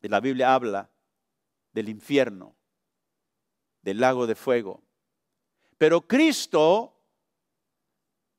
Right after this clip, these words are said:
se puso como sustituto por nosotros.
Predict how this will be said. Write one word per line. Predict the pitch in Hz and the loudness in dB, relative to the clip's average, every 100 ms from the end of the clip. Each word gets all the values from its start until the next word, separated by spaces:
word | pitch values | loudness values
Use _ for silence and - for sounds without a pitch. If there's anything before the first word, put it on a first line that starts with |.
| _ _ _ - | _ _ _ -12
se | - 185 | 0 0
puso | - 277 285 - 233 | 0 -2 0 0 0
como | 233 208 196 | 0 -2 -2
sustituto | - - 131 - - 208 _ 302 - - 120 87 _ _ _ _ _ _ _ _ _ _ _ | -4 -6 -6 -8 -6 -6 _ 0 0 -6 -8 -8 _ _ _ _ _ _ _ _ _ _ _
por | 170 170 | 0 0
nosotros. | 170 165 226 202 151 101 - - - | -2 0 0 0 -4 -14 -14 -20 -20